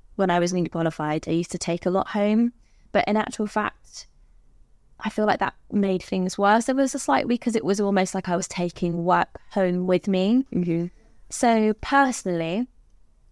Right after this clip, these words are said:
Speaker 1: I like to talk to my colleagues about it at work and leave work at work.
Speaker 2: Yeah.
Speaker 1: Um,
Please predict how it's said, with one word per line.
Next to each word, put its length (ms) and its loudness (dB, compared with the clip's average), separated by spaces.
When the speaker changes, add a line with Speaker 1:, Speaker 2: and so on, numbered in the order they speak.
Speaker 1:
I 200 2
like 300 -2
to 420 -2
talk 240 -2
to 100 -4
my 120 0
colleagues 440 -2
about 340 -6
it 80 -12
at 120 -4
work 380 -4
and 180 0
leave 200 -2
work 260 -4
at 80 -10
work. 300 0
Speaker 2:
Yeah. 380 -4
Speaker 1:
Um, 260 0